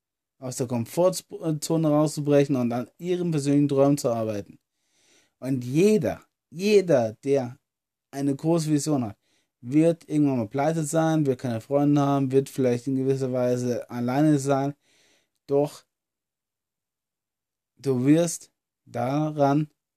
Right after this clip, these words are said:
nicht scheitern. Du wirst daran wachsen und du wirst auch daran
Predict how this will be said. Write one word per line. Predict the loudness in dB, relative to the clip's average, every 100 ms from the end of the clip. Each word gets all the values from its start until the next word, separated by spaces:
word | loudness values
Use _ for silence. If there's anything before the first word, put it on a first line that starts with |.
| -10
nicht | -6 -6 -8 -18 -20
scheitern. | -12 -6 -2 -2 -4 -10 -6
Du | -2 -2
wirst | -2 -4
daran | -6 -4 -4 -4
wachsen | -6 -6 -8 -6 -4
und | -4 -4
du | -2
wirst | -4 -4
auch | -8 -10 _
daran | -10 -2 0 2 0